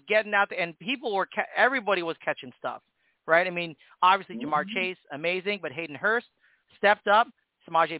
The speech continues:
Speaker 1: Perine was a, a couple great catches as well. I mean, they, they were really rolling, and when they got Joe Mixon rolling as well, twenty carries for a hundred five yards and a touchdown. I mean,
Speaker 2: Yeah.
Speaker 1: is there any team that's, that's more, that's scarier than the Bengals? You know, I mean, it was just,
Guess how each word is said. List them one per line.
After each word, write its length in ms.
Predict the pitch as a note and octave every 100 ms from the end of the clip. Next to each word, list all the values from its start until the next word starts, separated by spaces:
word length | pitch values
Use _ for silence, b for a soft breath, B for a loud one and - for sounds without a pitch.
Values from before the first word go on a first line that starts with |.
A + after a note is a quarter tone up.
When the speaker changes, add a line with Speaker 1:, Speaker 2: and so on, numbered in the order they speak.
| -
Speaker 1:
Perine 380 | G3 G3 G3 F#3+
was 120 | D#3
a, 180 | - C#3
a 20 |
couple 240 | F#3+ E3
great 240 | D3+ F3 D#3
catches 320 | F3+ F#3 D#3+
as 100 | C#3+ C3+
well. 340 | E3 F3 G#3+ B B B -
I 60 |
mean, 200 | F3 F3
they, 240 | F3 G3+ -
they 160 | C#3+ F3
were 160 | B3 G#3+
really 420 | E3+ F3+ A3 E3+
rolling, 680 | C3+ C#3 A3+ F#4+ C#3+ B2+ -
and 240 | E3 E3
when 120 | F#3
they 100 | G3+
got 240 | G#3+ A3+ D#3
Joe 160 | F#3+
Mixon 360 | E3 D#3+ - A3
rolling 320 | A3 A3+ A3+
as 60 | D#3+
well, 220 | E3 F#3 G#3+
twenty 240 | F#3+ G3
carries 300 | - F#3 G3
for 100 | E3
a 40 |
hundred 240 | C#3+ F3+ D#3+
five 200 | E3+ D#3+
yards 240 | D3 D3+ D#3+
and 80 |
a 60 | C#3+
touchdown. 540 | - D#3+ - G#3 G#3 b b b _
I 40 | D#3
mean, 160 | C#3 - A2
Speaker 2:
Yeah. 160 | A2
Speaker 1:
is 140 | - C#3
there 140 | F3+
any 180 | F#3+ G3+
team 140 | - G3+
that's, 120 | D#3+ _ _ -
that's 180 | C#3 - -
more, 520 | D3+ D3+ E3+ E3+ D#3+ - _ _ _ _ -
that's 120 | D3+ - -
scarier 340 | F3 A#3 D#3
than 100 | C3+
the 60 | C#3
Bengals? 420 | C#3+ - D3 - -
You 100 | C3
know, 180 | B2+ D#3+
I 80 |
mean, 140 | D3 C#3+
it 40 |
was 120 | C#3+
just, 180 | C3 D#3